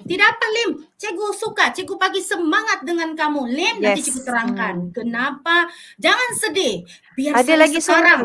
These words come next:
Speaker 2: seorang. Seorang lagi, Fadilah.
Speaker 1: Aha.
Speaker 2: Dia jawab D, dadu.
Speaker 1: Dadu. Okey,
Speaker 2: Mm-mm.
Speaker 1: Lim dan Fadilah jangan putus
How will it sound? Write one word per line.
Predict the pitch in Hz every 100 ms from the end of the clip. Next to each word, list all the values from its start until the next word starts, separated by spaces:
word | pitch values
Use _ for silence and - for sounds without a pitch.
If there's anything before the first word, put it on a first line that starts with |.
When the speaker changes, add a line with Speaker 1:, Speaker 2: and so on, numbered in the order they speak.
| 214
Speaker 2:
seorang. | -
Seorang | - 269 269 285 285
lagi, | 285 277 294 311 320 349 415
Fadilah. | 302 277 285 285 269 214
Speaker 1:
Aha. | 381
Speaker 2:
Dia | 254 233
jawab | 247 247 262 214 214
D, | 302 214
dadu. | 190 254 254 240 180 _ _ _ _ _ _ _
Speaker 1:
Dadu. | 170 175 190 214 175 - - _
Okey, | 185 202 220 190
Speaker 2:
Mm-mm. | 175 170 165 175
Speaker 1:
Lim | 214 269 339 392
dan | 349 320 294
Fadilah | 285 285 269 269 277
jangan | 180 233 254 262 285 285 285
putus | 269 262 277